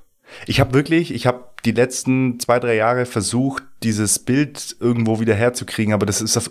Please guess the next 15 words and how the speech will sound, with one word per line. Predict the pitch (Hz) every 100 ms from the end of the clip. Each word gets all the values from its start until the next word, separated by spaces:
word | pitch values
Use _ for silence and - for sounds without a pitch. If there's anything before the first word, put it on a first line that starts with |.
| -
irgendeinem, | 127 143 123 120 101 110
ich | 107
glaub, | 143
das | 147 120
war | 117
schon | - 139
Handyfotografie, | 117 143 156 151 147 143 139 156 165 185 - _ _ _ _ _ _ _ -
aber | 107 113
ist | 127
auf | 110 -
irgendeinem, | 135 139 139 131 110 - 110 113 113 104 101 98 92 -
auf | 113
irgendeiner | 117 110 107 104
Festplatte, | - 113 113 - 104 101 98
Speicherstick, | - 107 107 107 101 - 104 92 -